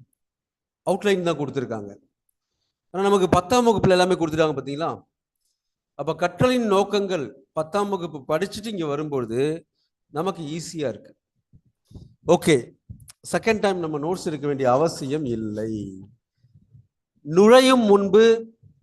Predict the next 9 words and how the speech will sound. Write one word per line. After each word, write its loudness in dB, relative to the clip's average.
இப்பாடம் 2
இந்திய 0
அரசமைப்பு -2
சட்ட -4
உருவாக்கத்தை 0
விளக்குகின்றது. -12
அந்த 0
அளவுக்கு 2
விளக்கல. -6